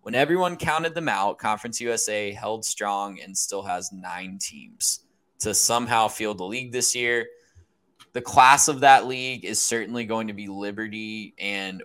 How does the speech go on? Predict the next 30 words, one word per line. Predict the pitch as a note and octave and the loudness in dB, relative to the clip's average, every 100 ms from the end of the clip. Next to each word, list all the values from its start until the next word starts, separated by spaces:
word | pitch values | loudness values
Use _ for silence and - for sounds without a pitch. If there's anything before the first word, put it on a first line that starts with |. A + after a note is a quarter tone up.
| - | -8
Western | G#2 G2+ - G2 F#2+ | -4 -4 -6 -8 -12
Kentucky. | - E2 - C3 C3+ C#3 | -16 -8 0 0 0 -6
When | B2 G#2+ | -4 -4
you | G#2+ | -2
look | B2+ A#2+ | -2 -2
at | E2+ | -6
Liberty, | G2+ B2 A#2 G#2 F#2+ F2+ F#2+ G#2+ _ _ _ _ _ _ _ _ - | -2 -2 -2 -6 -6 -10 -12 -14 _ _ _ _ _ _ _ _ 2
Jamey | A#2+ C3 A#2 | 4 4 6
Chadwell | B2 B2 B2 A#2+ | 8 10 8 4
comes | B2 A#2+ G#2+ | 2 0 2
over | A2+ A2 A2+ A2 - | 2 2 0 0 -4
from, | - G#2+ G2+ F#2+ F#2+ F#2 - _ | -8 -4 -2 -2 -6 -10 -14 _
uh, | F#2+ G2 F2+ E2+ | 0 4 4 2
Coastal | - A2+ A2+ | -2 -2 -2
Carolina. | - F#2+ F#2+ A#2+ C3+ C#3 C3+ - _ _ _ _ - | -4 -2 0 2 2 0 -2 -6 _ _ _ _ 4
Obviously, | A#2 C3 B2+ D3 B2 | 6 6 2 0 -2
he's | B2+ B2+ | 0 2
had | A#2 G2 | 2 2
Grayson | A2+ A2 A#2 | -2 -2 -4
McCall | G#2 - A2+ A2+ A2+ - | -4 4 8 8 6 2
to | A2 | -8
p-, | F#2+ G#2+ - | -10 -8 -2
uh, | G#2+ G#2 G2 | 2 2 0
kind | - A#2+ G#2+ | -4 -6 -4
of, | G2+ F#2+ - - | -6 -8 -18 -8
uh, | G#2 G2+ F#2+ F2 _ _ _ | -4 -2 -4 -8 _ _ _
play | - B2 A#2+ | -2 0 2
with | A#2+ A#2+ | 2 2
on | G#2+ G2+ | 0 2
offense | G#2+ G#2+ A2+ A2+ A2+ - - | 2 2 -2 -4 -4 -4 -6